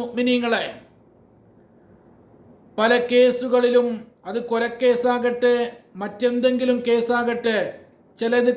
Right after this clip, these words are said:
കണ്ട ദൃക്സാക്ഷികളുണ്ടാവും. അവരാദ്യമൊക്കെ സാക്ഷി പറയും, പിന്നെ ഇവരുടെ ആളുകൾ ഭീഷണിപ്പെടുത്തുമ്പോൾ, അല്ലെങ്കിൽ "ഇത്ര പണം തരാം, നീ പിന്മാറണം" എന്ന്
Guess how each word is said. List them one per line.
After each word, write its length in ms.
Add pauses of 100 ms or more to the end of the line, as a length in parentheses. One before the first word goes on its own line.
കണ്ട 240 (160)
ദൃക്സാക്ഷികളുണ്ടാവും. 1200 (580)
അവരാദ്യമൊക്കെ 720
സാക്ഷി 480
പറയും, 320 (120)
പിന്നെ 340 (1600)
ഇവരുടെ 400 (200)
ആളുകൾ 340 (160)
ഭീഷണിപ്പെടുത്തുമ്പോൾ, 1040
അല്ലെങ്കിൽ 300
"ഇത്ര 260 (160)
പണം 340
തരാം, 300 (280)
നീ 80 (140)
പിന്മാറണം" 680
എന്ന് 140